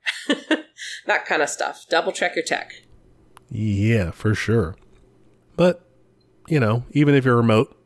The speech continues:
Speaker 2: you can chat in other ways. You know, you
Speaker 1: Mm-hmm.
Speaker 2: can text, you can email, you can do a Discord, whatever that's not on company network, company technology,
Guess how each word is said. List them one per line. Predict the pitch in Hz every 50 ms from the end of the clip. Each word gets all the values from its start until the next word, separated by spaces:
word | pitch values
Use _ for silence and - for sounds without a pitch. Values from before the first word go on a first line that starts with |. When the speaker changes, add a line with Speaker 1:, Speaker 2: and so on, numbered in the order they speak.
| _ _ -
Speaker 2:
you | 120 120 113
can | - - 120 117 107 95
chat | - - - 123 113 120 - _ _ _ _ _ _
in | 127 117 110 - _
other | - 127 113 120 117
ways. | 107 101 95 98 123 147 - - - -
You | - 104
know, | - 101 98 110
you | 113
Speaker 1:
Mm-hmm. | 98 87 220 294
Speaker 2:
can | 113 104
text, | - - 131 117 117 113 - - - - - -
you | 98
can | - - 104
email, | 117 117 113 110 110 110 107 110 110 104
you | 92
can | - - 92
do | 92 98
a | 95
Discord, | 90 104 104 - - - - 104 104 98 95
whatever | 92 104 117 139 139 117 110 117 113 117 113
that's | 101 98 98 92 - -
not | 113 110 110 127 - -
on | 113 113 110 104 101 98
company | - - 107 107 101 - 107 107 104 101 95 - _ _ _ _ _ _ _ _ _ _ _ _ _ -
network, | 107 107 101 98 98 98 95 95
company | _ - 110 98 104 107 104
technology, | 98 - 110 104 101 101 95 95 92 90 92 92 87 85 85